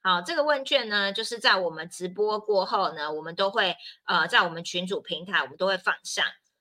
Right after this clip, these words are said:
好，那你们就可以填写，也就是，呃，我们的生命道路图、情绪金三角，好，情绪金三角又可以看得出来，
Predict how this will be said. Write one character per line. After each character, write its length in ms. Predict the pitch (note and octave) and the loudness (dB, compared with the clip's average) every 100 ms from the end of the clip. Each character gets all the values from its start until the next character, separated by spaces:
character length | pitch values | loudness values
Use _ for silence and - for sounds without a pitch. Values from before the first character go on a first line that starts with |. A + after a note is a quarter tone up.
| - | -2
好， 180 | E3+ F#3 | 0 2
那 140 | A#3+ | 0
你 80 | G#3 | 0
们 100 | D#3+ | -2
就 140 | A3 | 0
可 100 | A3 | 2
以 60 | F#3 | 0
填 300 | - D3+ D3+ | 0 -2 -2
写， 280 | F3+ F3+ - | 0 0 0
也 140 | F3 | -2
就 140 | G3 A#3 | 0 -2
是， 300 | B3+ B3+ G#3 | 0 0 0
呃， 220 | F3 D#3 | 0 0
我 80 | D3 | -2
们 120 | E3 | -8
的 60 | F3+ | -6
生 180 | G#3+ | -4
命 180 | A3 G#3+ | -2 0
道 200 | G3 G3+ | 4 4
路 180 | G#3+ G3 | 4 2
图、 420 | G3 F3 D#3+ E3+ | 0 -4 -4 -6
情 200 | E3+ E3 | -6 -6
绪 160 | F#3 A3 | -4 -4
金 200 | G3+ G3+ | -4 -2
三 320 | G#3 F#3 G3+ | 2 2 0
角， 220 | - E3+ G#2+ C#2+ - - - - | 2 4 4 0 -6 -14 -12 -2
好， 200 | E3 E3 | 0 0
情 160 | G#3+ | 0
绪 60 | A#3 | 0
金 160 | C4 C4 | 4 4
三 160 | B3+ | 4
角 140 | B3+ F3 | 2 -2
又 80 | |
可 140 | A3 G#3 | -2 -4
以 20 | |
看 320 | - - A#3 | -2 0 0
得 80 | F#3+ | 0
出 360 | F3 - F#3+ G3+ | -4 -2 2 6
来， 340 | E3 C3 | 8 6